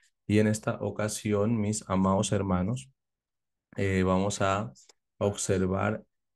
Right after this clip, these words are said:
eh, respecto a esa transición,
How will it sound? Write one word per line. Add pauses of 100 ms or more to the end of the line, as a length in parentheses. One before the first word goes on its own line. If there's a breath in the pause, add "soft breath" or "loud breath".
(120)
eh,
respecto
a
esa
transición,